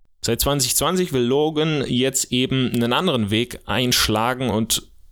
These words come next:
eine seriöse, eigenständige Modemarke aufziehen und eben keine solche An-, Ansammlung von, von Fanartikeln.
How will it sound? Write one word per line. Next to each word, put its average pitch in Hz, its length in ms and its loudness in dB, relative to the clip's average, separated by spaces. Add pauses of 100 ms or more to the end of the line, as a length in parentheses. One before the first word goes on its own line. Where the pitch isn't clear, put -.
(440)
eine 110 240 2
seriöse, 123 840 2
eigenständige 113 880 0 (240)
Modemarke 123 800 0
aufziehen 117 540 0
und - 220 -2 (320)
eben 107 240 -2
keine 113 300 0
solche 107 340 -2
An-, 104 260 0
Ansammlung 110 640 0
von, 101 240 0
von 104 220 -2
Fanartikeln. 98 840 0